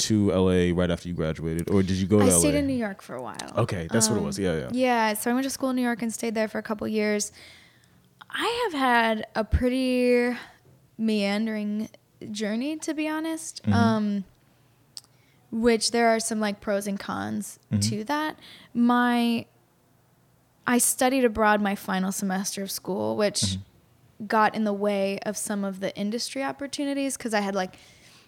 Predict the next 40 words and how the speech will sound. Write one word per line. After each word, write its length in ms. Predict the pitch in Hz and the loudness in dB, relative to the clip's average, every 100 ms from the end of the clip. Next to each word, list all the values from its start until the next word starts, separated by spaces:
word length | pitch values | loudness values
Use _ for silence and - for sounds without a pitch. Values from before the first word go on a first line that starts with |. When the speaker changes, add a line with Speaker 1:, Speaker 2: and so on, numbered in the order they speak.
| _ - | _ 0
Speaker 2:
auditioned 460 | 220 214 214 202 | 2 2 0 -2
for 140 | 208 - | -2 -2
agents 380 | 202 202 202 - | -2 -2 -4 -4
while 120 | 196 | -4
in 100 | 196 | -4
my 100 | 196 | -4
studios 800 | 202 - 247 226 220 202 196 190 | -6 -4 -2 0 4 4 4 2
and 100 | 202 | -2
then 180 | 202 202 | -2 -2
left 220 | 190 165 | -2 -4
for 120 | - 120 | -4 -4
Africa. 380 | 160 196 - | -4 -6 -10
And 100 | 127 | -10
then, 80 | 113 | -10
of 80 | 131 | -8
course, 200 | - - | -8 -6
by 100 | - | -6
the 60 | - | -6
time 160 | - 202 | -6 -8
you 40 | |
get 140 | - - | -8 -8
back, 320 | 82 - - | -8 -10 -14
no 140 | 214 - | -12 -10
one 100 | - | -10
knows 220 | - - | -10 -10
who 80 | 220 | -10
you 100 | 214 | -10
are 120 | 208 | -8
anymore. 340 | 214 208 214 - | -8 -8 -8 0
Speaker 1:
Yeah. 280 | 202 185 160 - - - - | 4 4 2 -6 -20 -20 -8
Speaker 2:
So 140 | - | 0
I 40 | 233 | 0
was 120 | 220 | 0
completely 1040 | - 240 - 254 254 - 233 220 214 208 - - - _ _ _ _ _ _ _ _ _ _ _ - | -2 -6 0 2 2 2 2 4 4 2 -2 -16 -20 _ _ _ _ _ _ _ _ _ _ _ 0
on 180 | 220 208 | 4 4
my 220 | 202 196 | 4 2
own 340 | 190 185 185 | 2 2 0
when 120 | 185 | 0
I 140 | 190 190 - | -2 -4 -4
first 440 | 196 196 - - | -4 -4 -8 -12